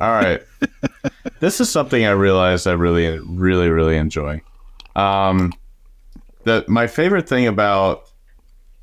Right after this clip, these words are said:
Speaker 1: the holidays is that they end and
Speaker 2: <laughs>
Speaker 1: things get cheaper.
Speaker 2: Oh,
Speaker 1: And
Speaker 2: yeah.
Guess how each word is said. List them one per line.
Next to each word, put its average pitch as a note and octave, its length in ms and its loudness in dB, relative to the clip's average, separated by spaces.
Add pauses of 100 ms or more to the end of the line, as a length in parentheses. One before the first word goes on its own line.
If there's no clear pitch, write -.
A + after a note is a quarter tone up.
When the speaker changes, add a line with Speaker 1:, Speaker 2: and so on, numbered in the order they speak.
(160)
Speaker 1:
the G2+ 100 -2
holidays F#2 640 0
is F2 120 -2
that F2+ 180 0
they F2+ 160 -2
end D#2+ 560 -4 (420)
and F#2 680 0
Speaker 2:
<laughs> - 920 -14
Speaker 1:
things B2 380 0
get A#2+ 180 0
cheaper. E2+ 580 -2 (1000)
Speaker 2:
Oh, B2+ 300 2
Speaker 1:
And A2 340 0
Speaker 2:
yeah. D3+ 140 2